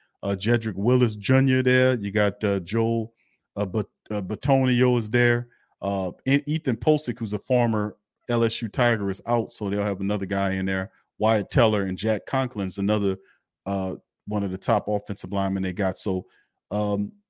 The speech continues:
you got, the offensive line is good enough to produce Nick Chubb. So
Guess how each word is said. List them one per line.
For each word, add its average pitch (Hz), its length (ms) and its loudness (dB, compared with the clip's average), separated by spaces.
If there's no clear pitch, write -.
you 117 80 -10
got, 127 480 4
the 123 80 -6
offensive 151 560 0
line 120 300 6
is 98 120 -4
good 117 280 0
enough 101 340 0
to - 80 -8
produce 101 540 -4
Nick 101 180 -2
Chubb. 85 380 -4
So 92 260 -4